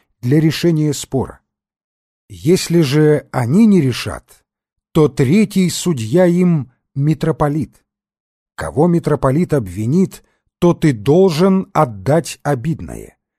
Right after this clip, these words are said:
а не отдаст, то я, великий князь Василий Дмитриевич, заставлю его исправиться. Московский князь обязывает Рязанского помириться с князьями Новосильским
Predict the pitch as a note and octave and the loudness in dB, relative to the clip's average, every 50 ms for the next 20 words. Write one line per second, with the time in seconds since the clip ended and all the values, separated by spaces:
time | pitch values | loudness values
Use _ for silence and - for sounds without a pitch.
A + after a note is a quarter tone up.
0 | _ _ - C#3 C#3 C3 B2 B2 A#2 G#2 D#2+ D#2+ D#2+ - D#3 F#3+ D3+ - - - | _ _ -4 0 0 2 2 2 2 0 -2 -6 -4 0 2 2 2 0 -4 -12
1 | - - _ _ _ _ _ _ _ _ _ _ - C3+ C#3+ C3+ G2+ C3+ F3 D#3 | -16 -20 _ _ _ _ _ _ _ _ _ _ 0 2 2 2 2 2 2 2
2 | G2+ A#2+ B2+ D3+ F3 E3 - C#3+ - - A#2+ C3 D#3+ E3+ C#3+ - - - - B2 | 2 0 0 -2 -2 -2 -2 -4 -2 -2 0 0 0 0 -2 -4 -8 -12 -12 -6
3 | G2+ C#3 C3 - - F3+ E3 D3+ C#3+ A#2+ G2+ B2 C3 D3 F#3 D#3+ - E3+ F3 E3+ | -4 -4 -4 -2 -2 -2 0 0 0 -2 -2 -2 0 0 0 0 0 0 0 2
4 | E3+ E3 E3 E3+ C3+ - - - _ _ _ _ _ _ - - F#2+ A2+ E3 D3+ | 2 2 0 0 -2 -4 -10 -12 _ _ _ _ _ _ -14 -6 -2 0 0 0
5 | - - - - G#3 F3+ B2 F#2+ G#2+ A2+ A2 G#2+ A2+ B2 A#2+ A#2 - - - C#3+ | -2 -6 -6 -2 0 0 0 0 -2 -4 -4 -2 -2 -4 -4 -4 -6 -6 -4 -2
6 | B2+ G#2+ A2+ - _ - - - - _ _ _ _ _ _ _ _ _ _ _ | -2 -2 -4 -8 _ -18 -18 -18 -18 _ _ _ _ _ _ _ _ _ _ _
7 | _ _ _ _ _ _ _ _ _ _ _ _ _ _ _ - C2+ C2+ - - | _ _ _ _ _ _ _ _ _ _ _ _ _ _ _ -18 -16 -14 -12 -6
8 | - G3 G3 - - - F#3 D#3+ - - B2+ D#3+ F#3+ E3+ - - C#3 A#2 G2 E3+ | -2 -2 -2 -2 -4 -4 -4 -4 -2 0 0 0 0 0 0 -2 -4 -2 0 0
9 | G3 E3+ C3 F3 D#3+ D#3+ D3+ C3+ - C#3 C3+ A#2 F#2+ C#3 F#3 F#3+ - - - - | 0 0 0 0 0 2 0 0 0 -2 -4 -2 0 0 0 0 -2 -4 -4 -2
10 | E3+ E3 E3+ E3 C#3+ - - _ _ _ _ _ - E3+ E3 E3 F3 F#3 F#3 G#3 | 0 2 2 2 0 -4 -10 _ _ _ _ _ 0 2 2 4 4 2 2 2
11 | G3 C3 - - - B2 G#2 - - - C#3 D3 D3 B2+ G2+ G#2+ D3+ F3 E3 D#3 | 0 -2 -4 -6 -6 -6 -6 -6 -6 -4 -2 0 0 -2 -2 0 0 2 2 4
12 | D3 C#3+ C3 A#2+ - - - C#3 C#3 C3+ A#2+ B2+ B2+ B2+ - - G3+ E3+ D3 - | 2 2 0 0 -2 -4 -2 0 0 2 2 0 -2 -2 -2 -2 -2 -2 -4 -6
13 | - - F#3+ F3 E3+ D3 | -4 -2 0 0 0 -2